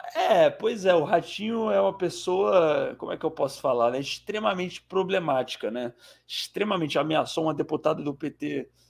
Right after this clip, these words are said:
de, é, de morte, não sei o quê. O cara é todo errado na vida, né?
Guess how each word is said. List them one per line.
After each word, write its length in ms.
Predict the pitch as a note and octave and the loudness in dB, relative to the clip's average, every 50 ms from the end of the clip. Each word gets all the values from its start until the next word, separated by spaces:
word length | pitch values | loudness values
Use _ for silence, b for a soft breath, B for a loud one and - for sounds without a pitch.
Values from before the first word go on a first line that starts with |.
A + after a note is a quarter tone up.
| _ _ _ _ | _ _ _ _
de, 220 | - - - - - | -20 -20 -20 -14 -8
é, 460 | - B2+ A#2+ A#2+ A#2 A#2 A#2 A2+ A2 | -6 -4 -2 -2 -2 -2 -2 -4 -6
de 100 | A2+ A#2+ | -8 -10
morte, 680 | A#2+ A#2 G#2 G#2+ B2 D3 E3+ F3 D#3 C3 - - - - | -8 -4 0 2 4 6 8 8 6 6 4 -2 -10 -10
não 60 | - | -12
sei 200 | - - C3+ B2+ | -10 -8 -10 -10
o 20 | - | -10
quê. 200 | - - C3 D3 | -6 -4 -4 -4
O 60 | C#3+ | -2
cara 260 | - D3 C#3+ E3 F3+ | 0 0 2 2 2
é 60 | F3 | 0
todo 220 | - - F#3+ F#3+ G3+ | -2 -4 -4 -2 -2
errado 380 | G3 F#3 E3+ D#3 D3+ D3+ D#3 | -2 0 4 4 4 4 2
na 140 | D#3 D3+ C#3+ | 0 -2 -2
vida, 380 | C3 B2+ C3+ D3+ F3+ F#3 G#3 F#3 | -2 -4 -6 -8 -6 -4 -4 -2
né? 220 | E3+ F3 A3 | -2 -2 -4